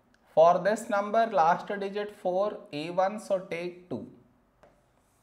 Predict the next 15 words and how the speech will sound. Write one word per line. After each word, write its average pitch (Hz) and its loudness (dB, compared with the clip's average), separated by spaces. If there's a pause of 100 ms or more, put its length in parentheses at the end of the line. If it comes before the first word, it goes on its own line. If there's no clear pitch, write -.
(440)
First 156 4
number 208 0 (180)
five, 123 2 (260)
a 139 2
number 175 0 (160)
close 196 -2
to 202 -4
five 180 -2
in 196 -12
two 196 -8
table 196 0
is 202 -4
two 190 -6
twos, 208 -8 (140)
four. 107 -6